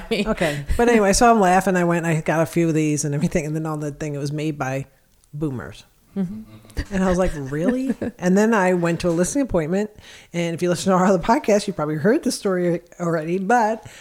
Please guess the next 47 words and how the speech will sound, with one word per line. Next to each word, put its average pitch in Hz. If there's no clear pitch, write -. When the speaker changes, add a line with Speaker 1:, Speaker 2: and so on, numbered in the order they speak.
Speaker 2:
went 143
to 151
a -
listing 269
appointment. 202
I 202
was 190
like, 175
"Why, 165
why, 302
why 294
are 330
they 330
called 294
Boomer? 139
You 147
know, 101
like, 127
what, 147
like, 156
what's, -
you 185
know, 110
I 170
don't 170
get 165
it." -
So -
I'm 185
at 202
the 254
appointment. 175
He 185
has 190
one 180
of 175
those 175
gator 180
ones. 160
And 180
I 190
was 190
like, 185
"Okay, 277
whatever, 247
you 277
know, 214